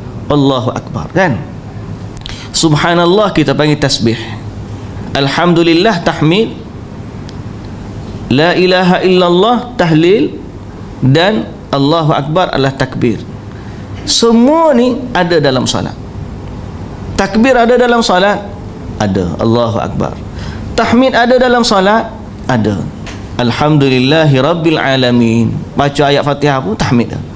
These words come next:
Tahlil ada dalam salat? La ilaha illallah? Ada. Muhammadur Rasulullah. Syahadatain lagi. Apa tu, eh, apa lagi? Takbir ada dalam salat. Allahu Akbar.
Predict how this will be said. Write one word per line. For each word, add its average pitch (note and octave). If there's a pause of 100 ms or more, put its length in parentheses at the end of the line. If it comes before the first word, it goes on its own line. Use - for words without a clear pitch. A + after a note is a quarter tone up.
(880)
Tahlil A3+
ada C4+
dalam B3
salat? F#3+
La D3
ilaha D3
illallah? D3 (400)
Ada. A2 (480)
Muhammadur D#3+
Rasulullah. D#3
Syahadatain F#3+
lagi. G#2+ (1300)
Apa D#3
tu, G#3+ (640)
eh, D#3
apa E3+
lagi? E3
Takbir A#3
ada A3
dalam A3+
salat. G3
Allahu A#2+
Akbar. A2+